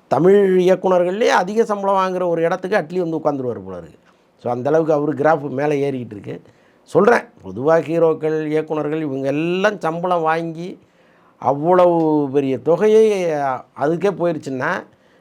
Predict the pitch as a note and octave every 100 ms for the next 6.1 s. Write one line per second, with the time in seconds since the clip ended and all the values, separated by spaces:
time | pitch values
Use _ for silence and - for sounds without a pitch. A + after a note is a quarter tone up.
0 | _ - F3+ B3 A3+ F#3 G#3 F#3+ E3 D3+
1 | D#3+ E3 D3 A2+ E3+ C#3 C3 F#3 - -
2 | _ - D3+ D3 E3+ G3 F#3 D3 D#3 G3
3 | C#3+ C#3+ A2 C#3 E3 - _ _ _ C3
4 | D#3+ G3+ A#3 - E3 G3+ - - - B2
5 | G3 E3+ F#3 C#3+ D#3 D#3 D3+ C#3+ B2+ A2